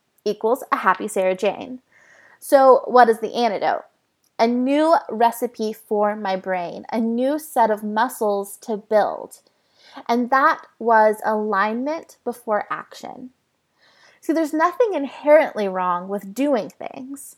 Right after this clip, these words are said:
with enjoying the process of meeting your goals or taking your work to a new level or in a new direction.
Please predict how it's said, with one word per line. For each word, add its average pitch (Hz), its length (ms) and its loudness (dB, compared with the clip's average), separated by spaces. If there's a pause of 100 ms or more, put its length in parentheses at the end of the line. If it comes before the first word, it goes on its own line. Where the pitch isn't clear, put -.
with 240 140 2
enjoying 285 480 2
the 254 40 -2
process 233 680 4
of 208 120 -6
meeting 254 280 -4
your 233 120 0
goals 208 480 4
or 190 80 -2
taking 247 400 -4
your 247 120 0
work 214 260 -2
to - 140 -6
a - 20 -4
new 196 220 -4
level 226 580 2
or 208 120 0
in 208 200 -2
a 196 60 -6
new 190 160 -6
direction. 233 760 -6